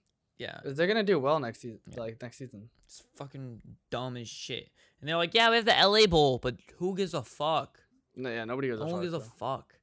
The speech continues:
Speaker 2: The only, the, the best thing that happened to the Chargers was getting Herbert.
Speaker 1: Yeah, the, the new quarterback. But besides that, bro, it's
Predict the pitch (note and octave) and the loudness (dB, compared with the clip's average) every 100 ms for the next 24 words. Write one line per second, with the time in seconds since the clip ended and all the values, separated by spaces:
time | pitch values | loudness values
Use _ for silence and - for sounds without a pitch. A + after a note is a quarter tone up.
0 | _ _ _ _ - D3+ E3+ F3+ D3+ D3 | _ _ _ _ 0 2 4 4 4 2
1 | C#3+ C#3+ E3+ G#3+ F#3 E3 E3 D#3 C3+ C#3+ | 2 4 4 6 4 4 2 -2 -2 -4
2 | D3 C#3+ A#2+ B2 A2+ A2 A2 A2 _ _ | -2 -6 -6 -8 -10 -12 -12 -14 _ _
3 | _ _ _ _ _ C#3+ G3+ F#3+ G#2+ G2+ | _ _ _ _ _ -2 2 2 0 -4
4 | B2+ B2 D3+ D3+ D#3+ E3+ A#2+ - _ - | -8 -8 -8 -8 -8 -8 -8 -14 _ -16
5 | C3+ D#3 E3 C#3 D3 C3+ C#3 C3+ - - | -8 -4 -2 -2 -2 -4 -8 -8 -12 -20